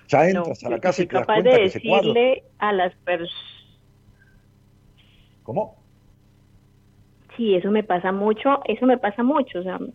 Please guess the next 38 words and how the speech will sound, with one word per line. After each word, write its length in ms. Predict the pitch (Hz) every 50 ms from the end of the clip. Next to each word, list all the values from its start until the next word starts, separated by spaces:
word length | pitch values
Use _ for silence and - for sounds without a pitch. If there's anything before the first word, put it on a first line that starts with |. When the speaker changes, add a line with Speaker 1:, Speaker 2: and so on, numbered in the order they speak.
| - 202 202
Speaker 2:
que 120 | - 202 175
soy 320 | 190 185 175 180 180 - -
extremadamente, 840 | 240 - - 240 220 208 196 180 185 185 190 208 208 208 - 226
yo 80 | 220 220
digo 240 | 226 220 220 240 240
que 80 | 240
a 40 | 214
veces 220 | 196 196 196 208
imprudente 560 | 247 233 220 220 196 185 180 180 175 180 180 202
porque 540 | - 233 233 226 226 - - 185 170 - _ - - - - - - - - - _ _ -
si 140 | 226 220 214
Speaker 1:
Claro. 120 | 196 190
Speaker 2:
le 160 | 190 185 180
veo, 540 | 175 185 185 180 175 185 190 196 214 220 220 226 220 - -
eh, 680 | 214 202 196 190 180 180 175 175 175 175 175 175 175 180 - _ -
si 140 | 202 196 175
le 180 | 180 175 165 160
veo 580 | 170 180 175 170 160 170 175 180 190 196 - -
el 260 | 226 214 196 - -
traje 400 | - 208 202 196 185 185 226 233
mal, 400 | 233 226 226 233 247 262 277 262
yo 120 | 208 214 202
le 80 | 202
digo, 260 | 196 202 190 196 - -
"Oye, 380 | 214 226 240 202 196 180 - - -
eso 260 | 190 185 - 214 214
no 340 | 214 214 220 233 254 277 277
te 140 | - 269 254
combina, 580 | - 208 196 185 180 190 220 240 233 202 185
yo 180 | 175 175 175 175
creo 300 | - - 233 226 240 262
que 160 | 254 - - 202
iría 280 | 185 196 196 202 226
mejor 540 | 247 220 190 208 - 185 175 170 175 220 226
con 200 | - 240 226 -
esto". 240 | 262 269 269 - - -
Speaker 1:
<laughs> 40 |
Speaker 2:
Incluso 600 | - 214 196 - - - 233 233 247 262 233 -